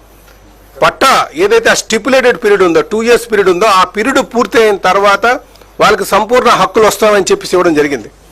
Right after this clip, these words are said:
కానీ ఆ గవర్నమెంట్ ఏం చేసిందంటే, ప్రీవియస్ గవర్నమెంట్ ఇచ్చింది, తెలుగుదేశం పార్టీ గవర్నమెంట్ ఇచ్చింది కనుక ఎందుకు మేము రెగ్యులైజ్ చేయాలి అన్న ఆలోచనతో వాళ్ళు ముందుకు రాలేదు,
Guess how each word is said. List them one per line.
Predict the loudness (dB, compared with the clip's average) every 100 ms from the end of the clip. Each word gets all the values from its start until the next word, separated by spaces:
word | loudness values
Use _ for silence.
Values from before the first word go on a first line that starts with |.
| -20 -20 -20 -2
కానీ | 2 4 4 2 -2 _ _ _ _ -2
ఆ | 0 2
గవర్నమెంట్ | 0 2 2
ఏం | 2 0
చేసిందంటే, | 0 0 0 0
ప్రీవియస్ | -2 -2 0 2
గవర్నమెంట్ | 0 0 -2 -4
ఇచ్చింది, | -8 -4
తెలుగుదేశం | -2 0 0 0
పార్టీ | -2 0
గవర్నమెంట్ | 2 0 0 -6
ఇచ్చింది | -6 -6
కనుక | -2 -2 0
ఎందుకు | 0 -2 0
మేము | 2 2
రెగ్యులైజ్ | 2 0 0 2
చేయాలి | 2 2 -2 -8 -20 -20 -20 -4
అన్న | -2 0 2
ఆలోచనతో | 2 2 0 -2 2 0 0 -6 _ -20 -2
వాళ్ళు | 0 2
ముందుకు | 2 0 2 2 2 -2 -20 -4
రాలేదు, | 0 0 0